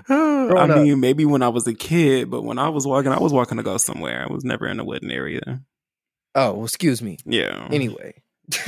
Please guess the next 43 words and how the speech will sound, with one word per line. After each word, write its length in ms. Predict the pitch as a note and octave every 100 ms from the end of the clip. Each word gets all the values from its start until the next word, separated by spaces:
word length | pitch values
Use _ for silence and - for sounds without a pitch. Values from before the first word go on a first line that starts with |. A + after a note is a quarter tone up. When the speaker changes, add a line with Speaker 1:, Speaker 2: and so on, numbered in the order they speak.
| -
Speaker 1:
<laughs> 920 | B3 E3 F#3 G#3+ G3+ F#3+ A3 - F#3+ F3
Speaker 2:
Um, 380 | E3+ D3 B2 B2 D3 - - - - -
like, 360 | D3 C#3+ C3 D3
like, 160 | D3+
you 60 | G3
know, 120 | F3
there 140 | D3 D3
would 100 | C#3
be, 100 | C3
like, 200 | B2 A#2+
little, 200 | B2+ A#2+
like, 200 | F#2 -
cut 260 | F#3+ D#3+
throughs 320 | D#3+ D3+ C#3+
you 60 | C#3+
could 120 | C#3+
take 400 | - D#3+ D3+ -
where 120 | C3 A#2+
the 80 |
grass 340 | G#2+ C3+ C#3+ -
happens 260 | C#3 C#3 B2+
to 60 |
be 100 | A#2+
lower, 380 | A#2 C3 C#3 C#3
it 40 | B2+
happens 240 | C3 B2+
to 60 | A#2+
be 100 | A2
cut, 460 | - D3+ D3 C#3+ -
so 80 | -
you 80 | C3+
can 100 | B2+
walk 200 | C3 B2+
through 120 | C#3+ C#3+
it, 80 |
go 100 | B2+
to, 120 | B2 B2+
like, 100 | B2
another 180 | B2 A2+
subdivision 500 | D3 C#3 C#3 C#3+ C#3+
or 60 |
some 140 | D3+ D3+
shit. 300 | D#3+ D#3+